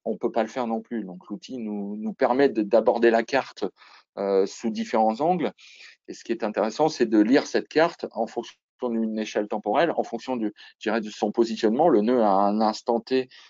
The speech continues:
euh, ou sur une période de temps est positionné là, a une interprétation. Et on voit dans le temps, au fur et à mesure du temps, parce qu'on va nourrir cette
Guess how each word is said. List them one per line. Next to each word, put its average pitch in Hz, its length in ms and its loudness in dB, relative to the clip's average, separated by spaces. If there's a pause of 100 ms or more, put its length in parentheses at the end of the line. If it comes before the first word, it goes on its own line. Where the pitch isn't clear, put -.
(260)
euh, 104 200 -2
ou 117 260 -2
sur 110 240 -6
une 101 80 -4
période 113 240 -2
de 117 100 6
temps 127 220 0
est 101 140 2
positionné 110 640 -2
là, 127 400 4
a 104 140 -2
une 107 160 0
interprétation. 110 800 -4 (920)
Et 107 360 0
on 104 160 0
voit 123 300 6
dans 107 220 2
le 104 180 4
temps, 175 300 -2
au 110 120 -6
fur - 200 -10
et 95 40 -2
à 101 40 -4
mesure 107 220 -6
du 101 140 -8
temps, 185 200 -6
parce - 180 -14
qu'on 95 160 -10
va 92 140 -2
nourrir 113 360 -2
cette - 220 -10